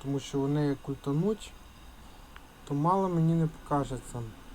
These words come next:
Так, ладно, хай та дівчинка там стоїть поки. Тоже Люся, кстати. Це Люсі, а це Люсю.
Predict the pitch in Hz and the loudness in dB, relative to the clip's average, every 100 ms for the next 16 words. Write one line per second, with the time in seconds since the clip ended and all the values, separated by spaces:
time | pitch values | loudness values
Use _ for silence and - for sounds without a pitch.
0 | - - - - - - - - - - | -18 -18 -18 -18 -18 -18 -16 -16 -16 -16
1 | - - - - - - - - - - | -16 -16 -16 -16 -16 -18 -18 -18 -18 -16
2 | - - - - - - - - - - | -16 -16 -16 -16 -18 -18 -18 -18 -18 -18
3 | - - - - 160 151 143 135 120 120 | -18 -18 -18 -4 -2 0 2 2 0 -4
4 | 139 139 135 139 127 - - 117 123 - | -6 -4 -2 -2 -2 -6 -10 -8 -8 -10
5 | - 135 170 - 170 - 120 - - - | -6 -4 -4 -6 -8 -6 -10 -12 -20 -20
6 | - - - - - - - - - - | -20 -20 -20 -20 -20 -20 -20 -20 -20 -20
7 | - - - - - - - - 185 147 | -20 -20 -20 -20 -20 -20 -20 -4 2 2
8 | 139 131 127 - 110 - 104 101 - - | 4 2 0 -2 -10 -10 -10 -10 -12 -18
9 | - - - - - - - - - - | -18 -20 -20 -20 -20 -20 -18 -18 -18 -20
10 | - - - - - - 127 - - 143 | -20 -20 -20 -20 -20 -18 -18 -14 -4 -2
11 | 135 135 - - 214 226 175 127 - 165 | 0 -2 -6 -6 -2 2 2 0 0 2
12 | 147 147 - - 127 | 4 2 0 -6 -6